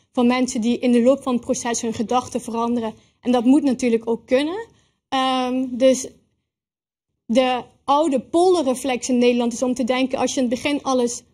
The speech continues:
afdekt, dan kunnen we beleid makkelijk en soepel uitvoeren.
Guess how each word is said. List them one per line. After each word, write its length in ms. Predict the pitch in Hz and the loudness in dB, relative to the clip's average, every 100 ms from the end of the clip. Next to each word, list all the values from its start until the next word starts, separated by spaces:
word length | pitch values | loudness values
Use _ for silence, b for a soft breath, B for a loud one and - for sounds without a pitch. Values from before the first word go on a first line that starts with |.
| _ _ _ _ | _ _ _ _
afdekt, 800 | 269 302 233 233 220 226 - - _ _ _ | -2 -2 -2 -4 -6 -8 -14 -16 _ _ _
dan 220 | - 247 240 | -8 -6 -2
kunnen 200 | 254 247 | -2 0
we 80 | |
beleid 300 | 214 247 247 | 0 0 0
makkelijk 420 | 247 247 262 254 233 | -2 -4 -2 -4 -4
en 80 | |
soepel 300 | 233 262 254 | -6 -6 -8
uitvoeren. 720 | - 254 294 - 302 302 330 | -8 -6 -6 -4 -4 -4 -6